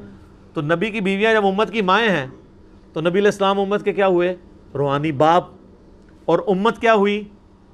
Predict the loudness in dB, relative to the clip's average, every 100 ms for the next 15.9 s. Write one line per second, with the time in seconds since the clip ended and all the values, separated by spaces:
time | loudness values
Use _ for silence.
0 | -20 -20 -20 -20 -20 -6 -2 0 -2 -4
1 | -6 -8 -10 -20 -20 -20 -20 -20 -14 -10
2 | -8 -10 -14 -20 -20 -20 -20 -20 -20 -20
3 | -20 -20 -20 -20 -20 -20 -20 -2 -2 0
4 | -2 0 0 0 0 0 -2 2 4 2
5 | -2 -20 -20 -20 -20 -14 -4 -4 0 0
6 | 0 -2 -2 -2 -4 -10 -20 _ -20 -20
7 | -20 -4 0 2 0 -4 -2 0 0 -2
8 | -6 -8 -20 -20 -12 -6 -4 0 0 4
9 | 4 6 4 2 4 4 4 2 -2 0
10 | 0 0 0 -2 0 4 4 4 4 4
11 | 4 2 0 -6 -20 -20 -20 -20 -20 _
12 | _ -20 -20 -20 -20 -20 -20 -20 -20 -20
13 | -20 -12 0 2 2 0 0 0 0 -2
14 | -4 -2 -2 -2 2 4 4 0 -6 -8
15 | -8 -4 0 2 4 2 -2 -14